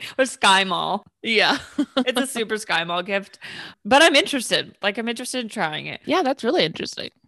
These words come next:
Speaker 1: Yeah, I didn't check out. And they, there was another option that looked like the, like, at-home pedicure tub.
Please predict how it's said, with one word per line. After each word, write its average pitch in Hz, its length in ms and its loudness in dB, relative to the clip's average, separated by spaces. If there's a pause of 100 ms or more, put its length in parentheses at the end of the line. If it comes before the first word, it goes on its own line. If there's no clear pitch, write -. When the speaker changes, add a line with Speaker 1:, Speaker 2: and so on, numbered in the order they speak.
(300)
Speaker 1:
Yeah, 170 180 -2
I 220 80 0
didn't 277 220 -6
check 226 260 -2
out. - 100 -4
And 220 200 -2 (140)
they, 240 280 2 (160)
there 240 120 -2
was 233 120 -4
another 226 440 0
option 226 480 -2
that 202 220 0
looked 196 280 -6
like 180 380 0
the, 175 200 -6
like, 156 260 -4
at-home 170 500 -6
pedicure 180 540 -4
tub. 190 300 -6